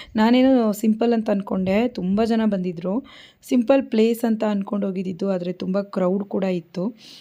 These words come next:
ಆ, ಸಮುದ್ರ ಇರೋದ್ರಿಂದ, ಆ, ತುಂಬ ಜನ ಇಲ್ಲಿಗೆ ವಿಸಿಟ್ ಮಾಡ್ತಾರೆ. ಆಮ್, ಆ, ಅಂದ್ರೆ ರೂಮ್ ರೆಂಟ್ಸು ಇದೆಲ್ಲ ಒಂದ್ ಸ್ವಲ್ಪ ನಮ್ಗೆ ಎರಡು ಸಾವಿರ ರೂಪಾಯಿ, ಮೂರು ಸಾವಿರ ರೂಪಾಯಿ ಈ ರೀತಿ ರೆಸಾರ್ಟ್ಸ್ ಅಂತ ನಾವು ಬುಕ್ ಮಾಡಕ್ ಹೋದ್ರೆ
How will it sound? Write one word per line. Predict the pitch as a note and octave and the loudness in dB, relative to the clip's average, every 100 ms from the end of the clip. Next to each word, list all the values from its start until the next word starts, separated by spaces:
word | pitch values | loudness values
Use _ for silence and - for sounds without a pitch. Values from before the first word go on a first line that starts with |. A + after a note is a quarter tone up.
| - - | -20 -8
ಆ, | G#3 G3 G3 | -2 0 0
ಸಮುದ್ರ | F#3+ - A3+ C4 C4+ | 0 2 4 6 4
ಇರೋದ್ರಿಂದ, | B3 A3+ G#3+ G#3 G3+ G3+ A#3 C4+ - | 2 2 0 -2 0 2 2 2 -2
ಆ, | F#3+ F#3 F3+ | -4 -4 -4
ತುಂಬ | F3 - F#3+ G3 | -8 -8 -4 -2
ಜನ | G#3+ G#3 | -2 -2
ಇಲ್ಲಿಗೆ | G3+ G3 F3 F#3 | -2 -4 -4 -4
ವಿಸಿಟ್ | F3 E3 F3 F3 | -6 -8 -12 -8
ಮಾಡ್ತಾರೆ. | E3+ E3 - E3+ G#3 C4 - - - - | -8 -6 -6 -4 -4 -6 -16 -20 -20 -8
ಆಮ್, | - G3+ G3 G3+ - - | -2 0 0 -2 -6 0
ಆ, | |
ಅಂದ್ರೆ | G#3 G3+ A3 D#4 | 0 2 2 2
ರೂಮ್ | C4+ B3+ D#4+ D#4 | 4 4 2 2
ರೆಂಟ್ಸು | A3+ A3 A3+ A3+ - A3+ | 2 4 2 0 -4 -4
ಇದೆಲ್ಲ | G3 F#3 G3 | -2 -2 -2
ಒಂದ್ | G3+ F#3+ | -2 -4
ಸ್ವಲ್ಪ | G3 F#3 G3+ G3 F3+ F3 | -6 -6 -4 -2 -2 -4
ನಮ್ಗೆ | F#3 F#3 F#3 | -4 -4 0
ಎರಡು | F3+ F3+ | 0 -2
ಸಾವಿರ | F#3+ G3 F#3+ | -2 0 0
ರೂಪಾಯಿ, | F#3 F#3 F3+ _ _ - _ - | -2 -6 -6 _ _ -20 _ -6
ಮೂರು | G#3 G3+ | -4 -2
ಸಾವಿರ | G3+ F3+ | 0 0
ರೂಪಾಯಿ | F3+ F#3 | 0 -2
ಈ | |
ರೀತಿ | F#3 F3+ F#3 | -2 -2 0
ರೆಸಾರ್ಟ್ಸ್ | G3 F#3+ A#3 A#3 | 2 4 2 4
ಅಂತ | A#3+ A3+ | 2 0
ನಾವು | A3+ G#3+ | 0 0
ಬುಕ್ | F#3+ - | -2 -4
ಮಾಡಕ್ | G3 F#3+ F#3 | -4 -4 -6
ಹೋದ್ರೆ | - F3+ F3 D4+ - - | -6 -4 -2 -4 -6 -20